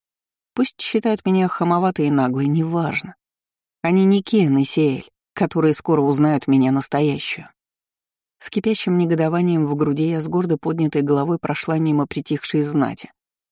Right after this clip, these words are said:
не сводившей с меня глаз. Животные лучше людей. Они не умеют лгать, они искренни.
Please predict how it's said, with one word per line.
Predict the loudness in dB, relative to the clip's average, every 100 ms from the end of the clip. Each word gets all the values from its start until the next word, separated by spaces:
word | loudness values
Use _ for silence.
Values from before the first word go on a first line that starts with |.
| _ -2
не | 0
сводившей | 0 0 0 0 -2 -2
с | 2
меня | 2 2
глаз. | 0 -4 -6 -14 -20 _ _ _ _ _ _ -6
Животные | -4 -4 -6 -4 -2 0
лучше | 0 -2 -2 -2
людей. | 0 2 0 -4 -10 _ _ _ _
Они | 0 2
не | 4
умеют | 4 4 2 2
лгать, | 0 0 -2 0
они | 0 0 0
искренни. | 0 0 -4 -6 -8 -10